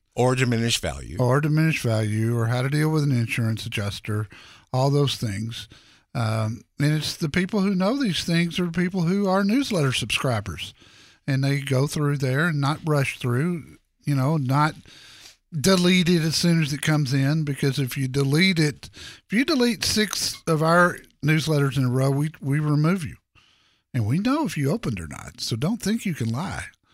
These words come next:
Speaker 2: You
Speaker 1: Yeah.
Speaker 2: can't, especially
Speaker 1: The s-,
Speaker 2: at Christmas
Speaker 1: the
Speaker 2: time.
Speaker 1: software,
Speaker 2: Shame on you.
Speaker 1: software never lies.
Speaker 2: No,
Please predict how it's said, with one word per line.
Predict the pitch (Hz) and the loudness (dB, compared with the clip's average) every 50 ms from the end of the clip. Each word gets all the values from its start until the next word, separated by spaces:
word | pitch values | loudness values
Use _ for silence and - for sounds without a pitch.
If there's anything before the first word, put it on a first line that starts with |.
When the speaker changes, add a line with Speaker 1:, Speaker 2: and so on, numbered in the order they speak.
| _ _ _ _ _ _ | _ _ _ _ _ _
Speaker 2:
You | - - | -8 -4
Speaker 1:
Yeah. | 78 | -2
Speaker 2:
can't, | 160 185 214 196 - - - | 0 0 0 0 -2 -6 -8
especially | - - 208 247 117 - - - | -8 -4 0 2 4 4 4 2
Speaker 1:
The | - | 0
s-, | - | -2
Speaker 2:
at | 117 - | -4 0
Christmas | - 208 240 - - 101 87 - | 2 2 2 2 0 -4 -6 -6
Speaker 1:
the | - - | -2 2
Speaker 2:
time. | - | 6
Speaker 1:
software, | - - 139 135 151 160 - - - - 392 | 6 8 8 8 6 6 6 6 6 8 8
Speaker 2:
Shame | - - - 135 | 6 6 4 2
on | 110 98 92 | 0 -4 -8
you. | 98 104 107 101 - | -10 -10 -10 -8 -2
Speaker 1:
software | - - - 131 117 113 - - - 101 87 85 | 2 4 4 6 4 4 2 0 0 0 0 0
never | 80 82 90 90 - 82 76 | 0 0 0 0 0 -2 -2
lies. | 76 76 78 69 67 - - 76 - 135 147 | -2 -2 -2 -4 -6 -8 -10 -8 -6 -4 -2
Speaker 2:
No, | 160 - 165 185 156 135 | 0 2 2 2 2 0